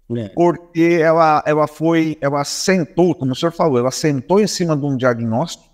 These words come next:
Speaker 1: É.
Speaker 2: e aquilo pra ela, ó vidas, ó céu, ó
Speaker 1: Tanto
Speaker 2: azar,
Speaker 1: tempo.
Speaker 2: agora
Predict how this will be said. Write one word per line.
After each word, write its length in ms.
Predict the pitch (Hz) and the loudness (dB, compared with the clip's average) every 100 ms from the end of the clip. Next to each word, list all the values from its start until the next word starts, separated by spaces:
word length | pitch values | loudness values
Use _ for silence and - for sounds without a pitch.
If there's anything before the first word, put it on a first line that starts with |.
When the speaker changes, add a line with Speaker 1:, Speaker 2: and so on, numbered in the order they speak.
| _ - | _ -2
Speaker 1:
É. 320 | 185 135 127 - - | 0 0 -4 -14 -2
Speaker 2:
e 80 | 151 | 0
aquilo 400 | 147 180 185 185 | 0 0 0 2
pra 280 | 185 170 160 | 4 6 6
ela, 560 | 170 185 196 196 190 | 4 4 4 4 2
ó 260 | 180 190 190 | 2 2 2
vidas, 480 | 269 175 156 143 127 | 0 0 0 0 0
ó 140 | 160 | -4
céu, 440 | - 156 156 156 147 | -4 -4 -4 -4 -10
ó 160 | 143 | -10
Speaker 1:
Tanto 160 | 190 185 | -6 -6
Speaker 2:
azar, 100 | 135 | 0
Speaker 1:
tempo. 420 | 170 165 - - | 2 0 -6 -20
Speaker 2:
agora 240 | - 156 | -20 -20